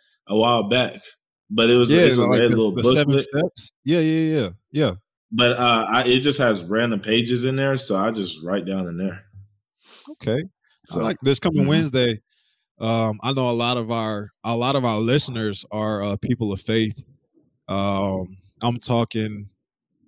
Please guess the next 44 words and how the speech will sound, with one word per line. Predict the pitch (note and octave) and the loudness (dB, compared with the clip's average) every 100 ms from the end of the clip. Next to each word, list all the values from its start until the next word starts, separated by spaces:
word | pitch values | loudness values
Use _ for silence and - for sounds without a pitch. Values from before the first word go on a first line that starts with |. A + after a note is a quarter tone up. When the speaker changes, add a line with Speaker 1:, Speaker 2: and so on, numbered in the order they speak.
| - | -8
Speaker 2:
um, | G2+ G#2 G#2 G2+ | -4 -4 -4 -6
down | G#2+ A#2 A#2+ | -2 0 0
here | A2+ | 0
in | |
Ardmore | G2 A2+ A2 A2 G#2+ G#2+ | 0 0 0 -2 0 -2
to | - G#2+ | -2 -4
Plainview | - A#2+ B2 A2 A2 | -4 -4 -2 -2 -2
High | F#2+ B2 | 2 0
School, | A#2+ - G#2 F#2+ F2+ _ _ _ _ _ _ _ - | 0 -4 -6 -6 -10 _ _ _ _ _ _ _ -6
and, | G2+ G#2 G2 F#2+ F#2+ | -2 -2 -2 -4 -2
um, | F#2+ F#2+ F#2 F#2 F#2+ - _ _ - | -2 0 -2 -4 -8 -16 _ _ -4
I | B2 | -2
plan | - D#3+ | 2 0
on | C#3+ C3+ | 0 0
talking | C#3 B2 | 0 0
about, | A#2 A2+ A#2 G#2+ - _ _ G#2 | -2 0 2 0 -4 _ _ -6
uh, | G#2+ G#2+ | -4 -4
the | G#2+ | -2
paralyzed | C3+ B2+ A#2+ A#2 G#2+ | 0 2 2 0 -2
man | A#2 A#2+ G2+ G2 _ _ _ _ _ _ _ _ - | -4 -4 -6 -10 _ _ _ _ _ _ _ _ -8
and, | G2+ G2+ G2+ G2 | -6 -4 -6 -6
um, | F#2+ F#2+ F#2+ F#2 F#2 G#2 - | -4 -4 -4 -6 -8 -12 -6
how | G2+ G#2+ | -2 0
he | G#2 | 0
had, | G#2 G2+ F#2 _ _ _ - | 0 -2 -4 _ _ _ -12
you | G#2 | -6
know, | G2+ G2 | -2 0
how | G#2 | 0
he | A2 | 0
picked | A2 B2 - | 0 -2 -2
up | G#2+ | -4
his | G2+ | -4
mat, | G#2 A2+ A2 - _ _ - | -2 0 0 -2 _ _ -6
well, | F#2 E2+ _ _ _ _ _ _ _ _ - | -4 -4 _ _ _ _ _ _ _ _ -4
how | G#2 | -2
his | G#2+ - | 0 0
friends | A#2+ A#2 | -2 0
picked | A2+ G#2+ G2+ | -2 -2 -2
up | F#2+ | -6
his | G2+ | -4
mat | G2+ G2+ - | -2 -2 -4
and | G2+ | -8
dropped | G2 G#2+ G#2+ A#2 | -2 0 0 -4
him | G#2 | -6